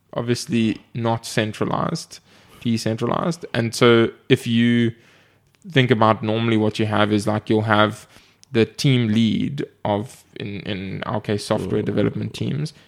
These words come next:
Speaker 1: you'll have the team lead, and then people will think, like, "Okay, that's the person who we should always be looking to,
Speaker 2: Mm.
Speaker 1: and they will always give us the right answers." And what he's saying here is, like, sure, I mean, that's a good thing, and
Speaker 2: Mm.
Speaker 1: the team, um, the,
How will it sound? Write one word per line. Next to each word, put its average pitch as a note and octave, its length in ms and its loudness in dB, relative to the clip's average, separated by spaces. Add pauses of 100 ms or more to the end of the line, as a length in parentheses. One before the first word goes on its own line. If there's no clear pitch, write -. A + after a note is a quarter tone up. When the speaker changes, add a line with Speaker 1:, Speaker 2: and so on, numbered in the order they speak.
Speaker 1:
you'll B2 100 0
have A2+ 120 2
the A2+ 80 0
team C3 320 2
lead, A2 340 4
and G#2+ 140 -2
then G#2+ 120 0
people C3+ 360 2
will A#2 80 4
think, A2 280 -4
like, A2 180 -4
"Okay, A#2 200 -2
that's G#2+ 400 0
the B2 80 -2
person A2+ 480 -2
who A2+ 100 -4
we A2 80 0
should - 220 -6
always B2 320 4
be A#2 140 0
looking A2 440 -2
to, F#2+ 220 -4
Speaker 2:
Mm. - 100 -2
Speaker 1:
and G#2+ 200 -6
they G#2+ 160 6
will A2+ 160 2
always A2 340 2
give A2 220 -4
us A2+ 160 -2
the - 140 -2
right - 360 -4 (100)
answers." - 680 -6 (640)
And A#2+ 160 0
what A2 120 2
he's D3 220 -2
saying A#2 260 0
here A2 140 4
is, G#2 200 2
like, G#2+ 160 -2 (480)
sure, A3 300 0
I F#3+ 100 2
mean, D3 180 -2
that's B2+ 220 0
a B2 80 4
good B2 260 4
thing, A2+ 340 -2
and A2 320 -2
Speaker 2:
Mm. - 40 -16
Speaker 1:
the A2+ 160 4
team, A#2 520 -2 (340)
um, G#2 420 -4
the, A2 260 2